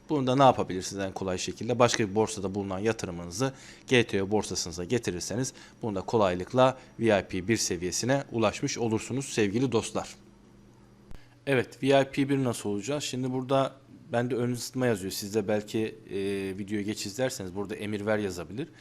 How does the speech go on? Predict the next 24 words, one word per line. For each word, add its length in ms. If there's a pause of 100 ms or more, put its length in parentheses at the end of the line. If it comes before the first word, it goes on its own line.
(340)
Yani 240
burada 280
emir 460
ver 160 (220)
veya 240
placeholder 600
yazar 260
İngilizce. 600 (420)
E, 120
yeşil, 600 (160)
bu 100
buton 260
da 40
yeşile 360
döner. 240
Yeşile 420
döndüğü 320
an, 160 (100)
yani 160
sayaç 380
bittiği 360
an, 140 (460)
e, 200
bir 100